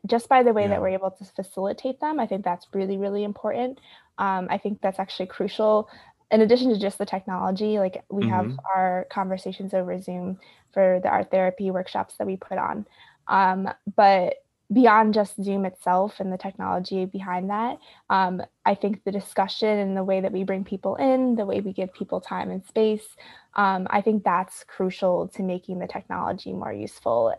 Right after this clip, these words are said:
Speaker 1: and overcome the hurdles of, "Okay, how do I create intimate digital spaces now?"
Speaker 2: Yeah, that's, that's interesting. Yeah, that's actually something I wanted to talk about is your work with Asian Women in the Arts. And, um, I was wondering if you could tell me a li-,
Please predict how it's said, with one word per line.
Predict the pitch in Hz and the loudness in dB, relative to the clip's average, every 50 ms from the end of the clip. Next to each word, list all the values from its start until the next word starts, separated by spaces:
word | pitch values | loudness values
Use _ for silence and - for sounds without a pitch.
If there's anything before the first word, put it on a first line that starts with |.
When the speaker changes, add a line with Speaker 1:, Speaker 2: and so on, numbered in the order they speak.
| _ - | _ -6
Speaker 1:
and | - - - - - - 220 220 - - - - - | -6 -4 -4 -4 -6 -8 -10 -10 -12 -12 -6 -2 -2
overcome | 202 202 190 190 - - 196 185 190 185 185 180 | -2 -2 -2 -6 -6 -6 -6 -6 -4 -4 -4 -4
the | 190 | -4
hurdles | 185 - 190 185 185 180 180 185 196 214 | -4 -2 -2 -2 0 -2 -2 -4 -4 -2
of, | 185 185 190 190 - _ _ - - _ _ _ _ - | -2 -2 -2 -2 -6 _ _ -20 -20 _ _ _ _ -4
"Okay, | 214 202 - 190 180 175 180 196 | -4 -2 0 0 -2 -2 -2 -2
how | - 202 202 | 0 2 2
do | 196 202 202 202 | 2 2 2 2
I | 196 196 | 0 0
create | 196 - - 208 190 185 190 - | -2 -4 -4 -4 -2 -2 -2 -4
intimate | - 196 190 - - 185 180 180 - | -4 -4 -6 -6 -6 -6 -6 -6 -6
digital | - 190 190 - 208 185 190 190 | -6 -8 -6 -6 -6 -6 -6 -6
spaces | 190 - - - - - - - - - 226 - - _ _ _ _ _ _ _ _ - | -8 -10 -10 -10 -10 -8 -8 -8 -8 -8 -10 -14 -18 _ _ _ _ _ _ _ _ -10
now?" | - - - - 226 - _ _ _ _ _ _ - | -8 -8 -8 -8 -10 -14 _ _ _ _ _ _ -2
Speaker 2:
Yeah, | 117 110 101 | 0 0 2
that's, | 98 104 104 - - - - | 0 0 -2 -4 -10 -12 -8
that's | - 101 - - - - - _ _ _ - | -8 -8 -6 -8 -16 -18 -20 _ _ _ -12
interesting. | 104 104 - 107 98 - - 98 92 90 87 90 - _ _ _ - | -12 -10 -10 -10 -12 -10 -8 -6 -6 -6 -8 -10 -16 _ _ _ 0
Yeah, | 151 139 127 | 2 2 4
that's | 123 131 131 - | 4 2 2 2
actually | 143 131 - - 135 | 0 2 2 2 0
something | 117 117 110 104 101 101 | 0 0 0 0 2 2
I | 95 | 2
wanted | 98 95 92 92 87 | 2 2 0 0 -2
to | 90 | -4
talk | - - 90 - - | -4 -6 -6 -4 -4
about | - 95 87 87 | -2 -2 0 0
is | 87 85 82 - - | -2 -4 -4 -4 -6
your | 90 | -4
work | 82 87 87 - - | -2 -2 -4 -2 -2
with | 90 87 85 80 - | -2 -2 -2 -2 -4
Asian | 95 92 - - 92 | -4 -6 -6 -8 -8
Women | 90 92 90 90 90 | -6 -6 -4 -4 -6
in | 90 90 | -6 -6
the | 90 87 | -6 -6
Arts. | 87 90 90 92 - - - - - | -4 -4 -4 -6 -8 -12 -16 -12 -8
And, | - 90 90 90 87 90 - _ _ _ _ - - - - _ _ - | -6 -6 -6 -6 -8 -8 -12 _ _ _ _ -20 -20 -20 -20 _ _ -2
um, | 95 92 90 87 92 92 90 90 90 90 90 - _ _ _ - | -2 0 0 -2 -2 -4 -6 -6 -8 -10 -12 -14 _ _ _ -16
I | - | -14
was | 117 104 | -6 -2
wondering | 107 101 95 95 95 95 | 0 2 2 2 2 2
if | 92 - | 0 -2
you | - - | -4 -8
could | - 98 | -8 -6
tell | - 92 90 | -4 -2 -2
me | 90 90 | 0 0
a | 90 | 0
li-, | 90 | -2